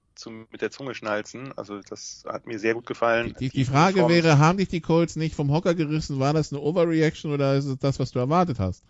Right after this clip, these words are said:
Speaker 1: Das ist eine gute Frage, die ich jetzt gerade nicht mehr beantworten kann. <laughs> Ähm, ich gehe mit den, also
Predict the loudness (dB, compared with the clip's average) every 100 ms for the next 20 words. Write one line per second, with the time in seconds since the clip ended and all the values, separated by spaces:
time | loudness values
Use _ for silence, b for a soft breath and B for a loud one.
0 | _ _ _ _ _ _ _ _ _ _
1 | _ b b b b b b b b _
2 | _ -18 -16 -14 -14 -10 -8 -4 -4 0
3 | 0 0 -2 -2 2 2 2 0 -2 -2
4 | -2 -2 -2 -4 -2 -2 -4 -14 -8 -6
5 | -6 -10 -12 -12 -12 -12 -10 -10 -10 -12
6 | -12 -12 -14 -14 -20 -20 B B -8 -6
7 | -6 -10 b b b b -16 -16 -10 -8
8 | -8 -10 -14 _ -16 -12 -10